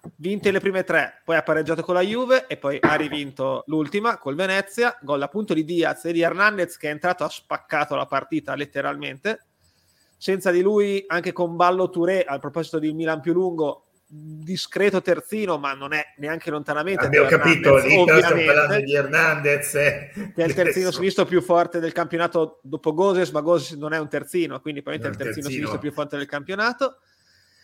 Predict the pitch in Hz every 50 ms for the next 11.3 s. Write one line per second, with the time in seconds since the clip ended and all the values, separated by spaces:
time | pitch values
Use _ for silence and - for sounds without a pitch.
0 | _ _ _ - - - 233 294 285 285 294 294 277 277 277 - 240 233 233 240
1 | 254 254 269 254 262 - 196 202 185 185 185 190 180 185 190 226 254 214 165 -
2 | - 143 139 127 120 - _ _ _ _ _ _ _ _ _ _ _ _ _ _
3 | _ _ _ _ _ _ _ _ _ _ _ _ _ _ _ _ _ _ _ _
4 | _ _ _ _ _ _ _ _ _ _ _ _ _ _ _ _ _ _ _ _
5 | _ 151 170 196 190 185 - 262 262 285 277 - - _ _ _ _ _ _ _
6 | _ _ - - - - 175 165 156 - 170 156 156 156 156 156 - - _ _
7 | _ _ _ _ _ _ _ _ _ _ _ - 175 175 180 180 180 175 175 165
8 | 156 160 185 202 196 196 202 226 226 - - - 185 175 170 170 170 180 196 190
9 | 190 233 262 277 294 302 269 - - 262 262 247 240 226 165 147 147 - 202 208
10 | 190 175 202 226 262 285 277 233 196 180 170 160 - 202 185 160 135 135 135 -
11 | 190 226 254 254 - _